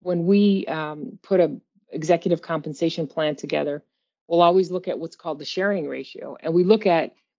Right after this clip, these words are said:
how much of the value creation was shared with the investors and how much was shared with the management team.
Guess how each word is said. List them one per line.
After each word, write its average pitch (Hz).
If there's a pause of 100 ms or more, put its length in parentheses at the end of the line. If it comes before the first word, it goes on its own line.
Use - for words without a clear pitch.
(120)
how 196
much 214
of 170
the 165
value 170
creation 175
was 156
shared 165
with 156
the 160
investors 208
and 160
how 175
much 175
was 160
shared 156
with 151
the 175
management 190
team. -